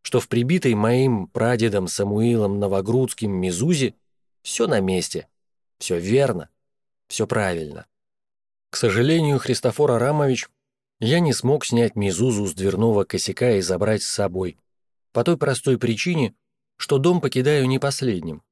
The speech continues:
Последней, по-видимому, уедет моя мама,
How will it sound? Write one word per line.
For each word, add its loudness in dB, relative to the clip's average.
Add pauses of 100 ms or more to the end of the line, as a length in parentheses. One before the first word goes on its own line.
(400)
Последней, 0
по-видимому, 2
уедет -2
моя 2
мама, 0